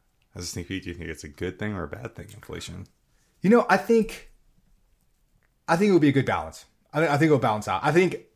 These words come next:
Speaker 2: I have to look at the numbers. I haven't looked at the numbers yet, but my take, just from not even looking yet,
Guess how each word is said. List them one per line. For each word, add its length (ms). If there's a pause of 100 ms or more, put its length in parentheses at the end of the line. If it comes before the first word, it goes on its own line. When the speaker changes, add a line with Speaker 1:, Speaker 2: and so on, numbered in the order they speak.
Speaker 2:
I 60
have 80
to 80
look 160
at 40
the 60
numbers. 260
I 40
haven't 140
looked 100
at 60
the 40
numbers 260
yet, 200
but 120
my 240
take, 440
just 360
from 120
not 140
even 180
looking 240
yet, 280